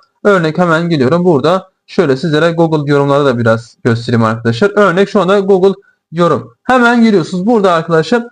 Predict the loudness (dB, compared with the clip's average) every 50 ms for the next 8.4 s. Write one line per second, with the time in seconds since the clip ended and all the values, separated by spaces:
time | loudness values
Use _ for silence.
0 | _ _ -4 0 0 0 0 0 0 -2 0 -2 -2 -2 -2 -2 -2 -2 0 0
1 | 2 2 0 0 -2 -6 -14 _ _ -4 -2 0 2 2 2 2 2 2 0 0
2 | 0 0 0 0 -2 -2 -2 0 2 2 0 2 0 0 0 0 0 -2 0 0
3 | 0 0 0 0 0 0 0 0 0 0 2 2 2 2 0 -2 -2 -2 -2 -2
4 | 0 0 0 0 0 0 0 0 -2 -2 -2 -2 -2 0 0 0 -2 -4 -4 -8
5 | _ _ _ _ _ _ _ _ _ -6 -4 0 0 0 2 2 0 -2 -2 -2
6 | -4 -4 -4 -2 -2 -2 -2 0 -2 -2 -2 -2 -2 -2 -2 0 0 0 0 0
7 | 0 0 2 2 2 0 -2 -4 -6 -8 _ -2 -2 -2 -2 -2 -2 -2 0 0
8 | 0 0 0 0 0 0 -2